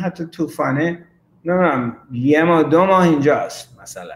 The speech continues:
شما مثلاً اگه سوئد، نروژ، فنلاند زندگی بکنی، اه، بیشتر موقع هوا بده، اه، مخصوصاً تو زمستون. هرچی هم شمالتر بری، بدتر می‌شه.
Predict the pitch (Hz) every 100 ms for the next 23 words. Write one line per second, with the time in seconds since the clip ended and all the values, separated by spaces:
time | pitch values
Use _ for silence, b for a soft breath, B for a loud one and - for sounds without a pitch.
0 | - - 139 147 147 135 - 143 143 131
1 | 120 - - 139 143 147 131 127 131 127
2 | 123 123 143 131 - - 143 131 131 151
3 | 151 127 120 127 123 127 123 123 120 135
4 | 127 160 202 233 B B _ _ 131 131
5 | 131 131 123 120 - _ _ _ - 127
6 | - 175 185 180 160 165 165 139 151 135
7 | 120 - - _ _ _ _ 120 120 131
8 | 143 - 160 165 160 131 131 120 113 -
9 | 123 127 170 - 196 190 - 165 143 131
10 | 151 156 143 147 175 170 127 123 151 120
11 | 113 - -